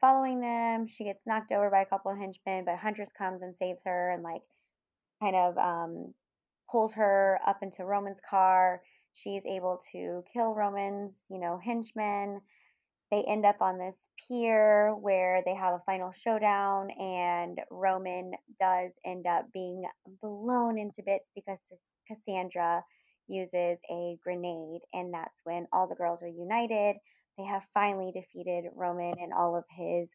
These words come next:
goons, and they celebrate the only way you celebrate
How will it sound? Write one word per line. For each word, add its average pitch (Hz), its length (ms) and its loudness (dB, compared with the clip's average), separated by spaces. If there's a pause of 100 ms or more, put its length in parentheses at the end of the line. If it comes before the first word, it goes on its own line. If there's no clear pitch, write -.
(140)
goons, 240 640 -2 (420)
and 208 220 2
they 208 100 -6
celebrate 247 680 -2 (220)
the 247 100 -4 (120)
only 294 300 0
way 170 160 -4
you 170 180 -12 (120)
celebrate - 440 -8